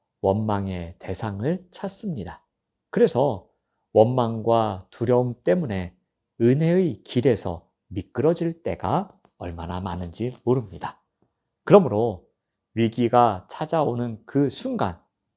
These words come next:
무엇보다도 중요한 것이 있습니다. 그것은 버릴 것과 지닐 것을 정확히 분별해야 하는 것입니다. 버릴 것은 무엇입니까?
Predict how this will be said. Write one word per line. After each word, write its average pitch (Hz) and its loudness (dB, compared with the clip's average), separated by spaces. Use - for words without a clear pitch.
무엇보다도 151 0
중요한 226 -2
것이 95 -6
있습니다. 135 -8
그것은 101 -2
버릴 208 4
것과 - 0
지닐 175 0
것을 98 -4
정확히 92 -6
분별해야 127 -4
하는 147 -6
것입니다. - -10
버릴 214 6
것은 123 -2
무엇입니까? 131 2